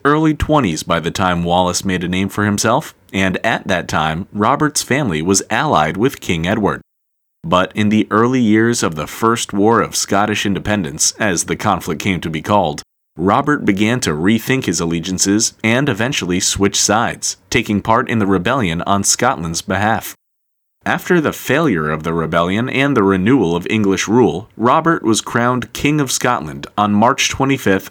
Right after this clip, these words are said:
thirteen oh six. In the months afterwards, Robert solidified his rule of the land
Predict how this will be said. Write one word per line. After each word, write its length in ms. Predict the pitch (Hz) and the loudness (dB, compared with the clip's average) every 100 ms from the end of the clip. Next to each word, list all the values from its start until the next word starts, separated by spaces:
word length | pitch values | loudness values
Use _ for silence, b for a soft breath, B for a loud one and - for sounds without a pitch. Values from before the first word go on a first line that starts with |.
| _ | _
thirteen 600 | - 117 - 101 98 101 | -2 -2 -2 -2 0 0
oh 160 | 85 87 | -2 -2
six. 560 | - 120 98 - - - _ _ _ _ - | 0 0 0 -2 -2 -6 _ _ _ _ -2
In 140 | 104 | 0
the 80 | 90 | 2
months 340 | 85 90 - | 0 0 0
afterwards, 680 | 101 120 - 82 82 87 - _ | 0 0 -2 -2 -2 -2 -6 _
Robert 440 | 98 113 139 143 | 0 2 0 -2
solidified 600 | - 90 104 113 113 110 110 | -2 0 2 2 0 0 0
his 200 | 104 87 | -2 2
rule 300 | 101 113 117 | 2 4 2
of 120 | 104 | 2
the 100 | 107 | 0
land 360 | 107 107 127 | 2 0 -2